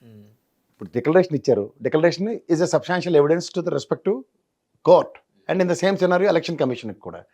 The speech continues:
Speaker 2: And he himself admitted that I am a Christian. అది బీసీ డీ కింద వస్తుంది, my prediction is not wrong. So, obvious-గా ఎస్సీ, ఎస్టీ నియోజకవర్గంలో ఎలా నిలబడతాడు?
Speaker 1: అవును.
Speaker 2: జీడీ నెల్లూరు is ఎస్సీ, ఎస్టీ constituency.
Speaker 1: అవును.
Speaker 2: So, చిత్తూరు జిల్లాలో ఒక ఎమ్మెల్యే డిస్‌క్వాలిఫికేషన్‌కి survో హక్కులు ఉన్నాయి,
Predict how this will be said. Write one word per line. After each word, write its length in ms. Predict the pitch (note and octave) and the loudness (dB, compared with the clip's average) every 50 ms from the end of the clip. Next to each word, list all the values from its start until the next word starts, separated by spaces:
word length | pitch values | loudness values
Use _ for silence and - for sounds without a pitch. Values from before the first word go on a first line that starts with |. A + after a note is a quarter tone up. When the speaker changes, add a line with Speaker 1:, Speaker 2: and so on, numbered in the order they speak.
| _ _ _ _ _ _ _ - - D3 | _ _ _ _ _ _ _ 0 2 2
Speaker 2:
And 120 | D#3+ - | 4 6
he 180 | E3 F3 F#3+ G3 | 6 6 6 6
himself 240 | G3+ F#3 C4+ C#4 A3+ | 6 6 6 6 6
admitted 340 | A3+ G#3 F#3+ G#3 G#3 G3+ F#3 | 6 6 6 6 4 6 4
that 160 | F3 D#3+ D#3+ | 4 6 6
I 100 | D#3 D#3+ | 6 6
am 60 | E3 | 6
a 40 | D#3+ | 4
Christian. 340 | E3+ E3+ D#3 - - G#2+ - _ _ _ _ _ _ _ _ _ - | 0 0 -2 -2 -10 -18 -20 _ _ _ _ _ _ _ _ _ -4
అది 120 | D#3+ E3 D3+ | -2 0 0
బీసీ 240 | D3+ F#3+ F#3 G3+ | 0 2 2 2
డీ 140 | F3 E3 F#3+ | 2 2 4
కింద 180 | F#3+ G3+ F#3 D#3 | 4 4 4 4
వస్తుంది, 320 | C3 - - C#3 B2 A2+ | 0 -2 -4 -4 -4 -2
my 140 | A2 G#2+ G#2 | -2 -2 -2
prediction 340 | F2 G#2+ A#2+ C3 B2+ - B2 | -2 0 -2 -2 -2 -4 -8
is 140 | G#2 F2 F#2 | -8 -6 -8
not 140 | G2 G2 | -10 -10
wrong. 200 | - F2+ E2+ E2 D#2 _ _ _ _ _ _ _ | -8 -10 -12 -12 -14 _ _ _ _ _ _ _
So, 140 | - E3 E3+ | 0 2 2
obvious-గా 340 | F3+ F3+ G3+ F3 E3+ A3+ C4+ - _ _ _ _ _ _ - | 2 2 0 0 -2 -6 -8 -10 _ _ _ _ _ _ -6
ఎస్సీ, 200 | - C#3+ - F#3 | -6 -4 0 0
ఎస్టీ 180 | F#3 F3 - F3+ | -2 0 0 -2
నియోజకవర్గంలో 500 | E3+ E3+ E3 - - E3+ D3+ D#3 D3+ D3+ | -2 -2 0 2 0 0 0 0 -2 0
ఎలా 80 | D3+ D3+ | 0 0
నిలబడతాడు? 440 | D#3 D#3 D3+ D#3 D3+ - C#3 D#3 - _ _ _ _ _ _ _ _ - | 0 2 2 0 0 0 -6 -6 -10 _ _ _ _ _ _ _ _ -18
Speaker 1:
అవును. 320 | A2 A2+ A2+ G#2+ G#2 G2+ _ _ _ _ _ _ _ _ - | -16 -16 -16 -18 -20 -20 _ _ _ _ _ _ _ _ 0
Speaker 2:
జీడీ 160 | A#2 D3 D#3+ | 2 4 6
నెల్లూరు 300 | E3+ E3 E3+ F3+ F#3 G#3+ | 6 6 8 8 6 6
is 120 | G#3+ E3+ D#3 | 6 4 4
ఎస్సీ, 240 | D3+ C#3+ C#3+ F#3 F3+ | 2 2 2 0 -2
ఎస్టీ 200 | D#3+ D#3 - D3+ | -2 -2 -4 -6
constituency. 560 | - C#3 B2 G#2+ - - G2 E2+ - _ - _ | -6 -6 -8 -8 -12 -16 -20 -20 -20 _ -20 _
Speaker 1:
అవును. 540 | - _ _ _ _ _ _ _ _ - G#3 | -20 _ _ _ _ _ _ _ _ -6 -6
Speaker 2:
So, 140 | G#3 - F3 | -4 -4 -4
చిత్తూరు 240 | D3+ - G3 F#3 | 0 2 0 2
జిల్లాలో 340 | E3 F#3+ F#3 F#3 F3+ F3+ A3 | 2 2 2 2 2 2 2
ఒక 200 | B3+ A3 E3 - | 0 -2 -2 -4
ఎమ్మెల్యే 320 | C3+ C3+ D3+ E3 F3+ G3 F#3 | -4 -2 -2 -2 -2 -2 -2
డిస్‌క్వాలిఫికేషన్‌కి 920 | C#3 C#3+ C3+ - - F3 F3 D#3+ - D3+ C#3 C#3+ - - C3+ B2+ A#2+ - | -4 -4 -4 0 2 2 2 2 -2 -4 -4 -4 -6 -6 -10 -12 -10 -12
survో 400 | A#3+ - - - C3 C3+ C#3+ D#3 | -16 -14 -8 -4 -2 0 2 4
హక్కులు 340 | D3 D3+ C#3+ D3 - D#3+ D3+ | 4 4 2 2 0 -2 0
ఉన్నాయి, 220 | C3 A2 G2 F2 | -2 -2 -6 -12